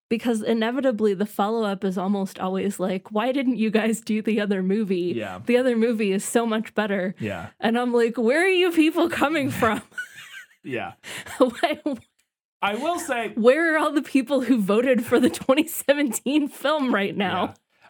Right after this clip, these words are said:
Speaker 2: I do wonder if part of that isn't, and this is pure speculation, is that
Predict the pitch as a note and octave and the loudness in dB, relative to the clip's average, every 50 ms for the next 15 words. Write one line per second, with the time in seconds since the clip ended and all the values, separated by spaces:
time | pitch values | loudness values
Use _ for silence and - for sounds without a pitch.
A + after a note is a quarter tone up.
0 | _ _ - D#3 E3+ D#3+ C3 B2+ G3+ A#3+ C4 A#3+ G3+ D#3+ E3+ E3+ E3+ D#3+ D#3 D3 | _ _ -6 -4 -2 -2 -2 -2 -4 -4 -2 -4 -2 0 0 0 0 0 -2 -2
1 | C3+ C3+ - - - - - - D3+ D3 C#3 B2 A#2+ G2+ F#2+ G2+ F#2+ F#2 F#2 F#2 | -2 -4 -8 -12 -14 -14 -6 -4 -2 -2 -2 -4 -6 -8 -6 -8 -8 -8 -8 -10
2 | - _ _ _ _ _ _ _ B2+ C3 B2+ B2 C3+ C#3+ C3+ C3 C3 - C#3 B2 | -14 _ _ _ _ _ _ _ -4 -4 -2 -2 -4 -4 -4 -6 -6 -6 -6 -4
3 | B2+ B2+ C3 C3 C3+ B2 - - - - - - - - - D3+ D#3 D#3+ D#3 D3 | -4 -4 -4 -4 -6 -8 -8 -10 -14 -16 -16 -14 -12 -4 -2 -2 0 0 -2 -4
4 | C3+ - - - C3 A#2+ - - A2+ G#2 G2 F2+ F2 F2 - - D#2 - - G2+ | -6 -8 -8 -6 -6 -6 -6 -6 -8 -8 -6 -8 -10 -12 -14 -16 -18 -20 -20 -20
5 | - _ _ _ _ _ _ _ _ _ _ _ _ _ _ _ _ _ - B2+ | -20 _ _ _ _ _ _ _ _ _ _ _ _ _ _ _ _ _ -8 -6
6 | B2+ A#2+ A2 G#2 A#2+ A#2 A2+ A2+ G#2+ G#2 | -6 -6 -6 -6 -4 -4 -2 -4 -4 -8